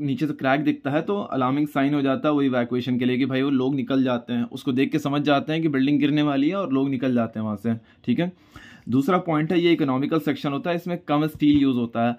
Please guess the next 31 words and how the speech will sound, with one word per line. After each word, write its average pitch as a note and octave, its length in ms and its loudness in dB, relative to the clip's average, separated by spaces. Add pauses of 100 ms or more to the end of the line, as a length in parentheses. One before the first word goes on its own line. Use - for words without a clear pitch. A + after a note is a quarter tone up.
(340)
कम D#3 180 -2
स्टील E3+ 280 2
यूज़ E3+ 200 2
होता E3 180 -2
है, - 180 -2
देखो C#3+ 300 2 (220)
ऐसे D3+ 220 -4
समझो D#3 320 -2
कि G3 180 -2 (1040)
अपना D#3+ 260 0
एक D3+ 280 -2
बीम E3 240 4
है, D#3+ 220 0 (200)
उसका D#3+ 280 0
डायमेंशन C#3+ 640 0
वही D3 240 6
है, A2+ 260 -2 (140)
ठीक B2+ 180 0
है। E3 140 -2 (320)
जो B2+ 160 -2
अगर D3 280 0
मान D3+ 220 2
लो, E3+ 220 2 (460)
अ, C#3+ 320 0
एक C3+ 180 -2
बीम D#3 240 4
बना D3 240 2
रहे D3+ 180 0
हैं, G3+ 180 -4 (240)
उसका D3+ 300 0
डायमेंशन C3+ 680 0